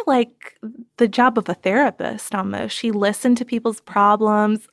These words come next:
often problems about unhappy married life. And,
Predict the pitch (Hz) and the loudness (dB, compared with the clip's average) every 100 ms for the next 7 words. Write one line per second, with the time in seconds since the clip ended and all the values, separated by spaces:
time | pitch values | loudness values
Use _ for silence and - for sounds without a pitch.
0 | - 196 214 - 226 220 208 202 202 202 | 2 4 4 4 2 4 2 2 0 -2
1 | 190 190 185 - 190 196 190 185 185 190 | -4 -2 -2 -2 -2 -2 -2 -4 -6 -6
2 | 190 185 185 180 175 180 180 185 170 190 | -2 -2 -4 -4 -4 -6 -6 -10 -8 -6
3 | 202 - 202 202 202 | -8 -8 -2 0 0